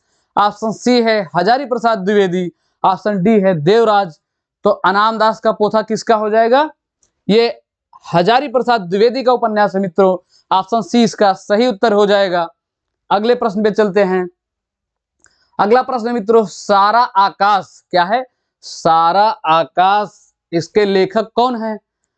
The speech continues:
ऑप्शन ए है मित्रों कमलेश्वर, ऑप्शन बी है मोहन राकेश, ऑप्शन सी है राजेंद्र यादव, ऑप्शन डी है मित्रों मन्नू भंडारी। तो सारा आकाश के लेखक कौन है मित्रों?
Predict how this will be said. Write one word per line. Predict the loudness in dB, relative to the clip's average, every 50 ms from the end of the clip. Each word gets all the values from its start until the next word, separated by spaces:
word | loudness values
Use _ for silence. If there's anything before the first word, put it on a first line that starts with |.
| _ _ _ _ _ _ _ _ _ _ _ _
ऑप्शन | -2 -2 -2 -2 -4 -4 -4 0 0
ए | 2 2
है | 2 0 -2
मित्रों | -6 -4 -2 -2 0 0
कमलेश्वर, | 0 0 -2 0 2 0 0 0 0 0 0 0 0 0 -2 -2
ऑप्शन | -2 -2 -2 -4 -4 -4 -2
बी | 0 2 2 2 2
है | 2 2 0 0
मोहन | 0 0 0 0 2 2 2 2
राकेश, | 0 0 0 -2 -2 -2 -2 -2 -4 -10 _ _ _ _ _ _
ऑप्शन | -2 -2 -2 -2 -4 -6 -8
सी | -6 -2 0 2 2 2
है | 2 2 2 2
राजेंद्र | 2 2 2 2 2 2 2 2 2 2 0 2
यादव, | 2 2 2 0 -2 -2 -4 -6 _ _ _ _
ऑप्शन | -2 -2 -2 -2 -4 -4 -2 0
डी | 2 2 2
है | 2 0
मित्रों | -2 -4 -2 0 0 0 0
मन्नू | 0 0 0 2 2 2 2
भंडारी। | 2 0 0 0 0 0 0 -2 -6 -8 -10 _ _ _ _ _ _ _ _
तो | -4 -4
सारा | -2 -2 0 0 2 2 2 0 0 0
आकाश | -2 -2 -2 0 0 0 0 0 -2 -2
के | -2
लेखक | 0 0 0 0 -2 -4 -2
कौन | 0 0 0 0
है | -2
मित्रों? | -4 -4 -2 -2 0 0